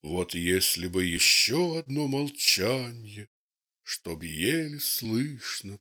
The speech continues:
промолчать в ответ. Вечерний жук на тишину наткнулся и разбудил уснувшую луну. Коснулась ветка моего лица,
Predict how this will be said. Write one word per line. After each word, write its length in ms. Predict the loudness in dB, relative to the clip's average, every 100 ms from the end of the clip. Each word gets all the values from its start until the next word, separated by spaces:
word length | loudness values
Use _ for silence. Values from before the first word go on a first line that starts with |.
| -14
промолчать 1120 | -8 -4 -2 -2 -2 -4 -4 -10 _ -20 -20 _
в 160 | -16 -14
ответ. 440 | -12 -10 -10 -12 _ -20 -20 _ _ _ _ _ _ _ _ _ _ _ _ _ _ _ _ -6
Вечерний 760 | 0 2 6 6 6 4 2 0
жук 600 | 0 0 0 -2 _ -8
на 180 | -4 0
тишину 600 | 2 6 6 6 2 4
наткнулся 1040 | 2 0 -4 -2 0 0 -2 -2 -2 -4 -12 _ _ _ _
и 140 | 4 6
разбудил 840 | 6 2 2 2 2 0 -2 -4
уснувшую 1080 | 0 0 0 0 -2 -4 -8 -6 -4 -2 -2
луну. 420 | -2 0 0 -2 _ _ _ _ _ _ _ _ _ _ _ _ _ _ _ _ _ -6
Коснулась 840 | -2 0 2 2 2 0 -2 -4
ветка 760 | -2 0 2 0 -8 -12 -6 -2
моего 380 | 2 2 2
лица, 600 | 0 -2 -4 -2 -2 -2